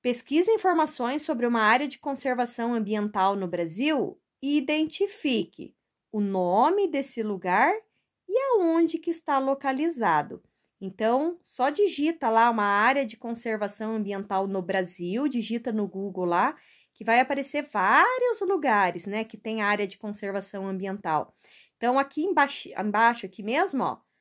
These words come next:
vocês escrevam como que é o nome desse lugar e onde que é localizado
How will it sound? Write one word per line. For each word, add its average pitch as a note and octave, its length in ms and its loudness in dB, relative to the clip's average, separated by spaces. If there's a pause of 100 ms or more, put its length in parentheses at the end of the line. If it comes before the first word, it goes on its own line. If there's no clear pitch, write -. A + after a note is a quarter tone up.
(160)
vocês B3 320 -8
escrevam E4 540 0
como G#4 240 -4
que A4+ 80 -6
é A#4 40 0
o A4+ 60 0
nome D4+ 360 4
desse A#3+ 280 -4
lugar G3+ 480 2 (460)
e A#4+ 240 6
onde G4+ 340 4
que G4 220 -2
é F4 100 4
localizado D#4 1120 2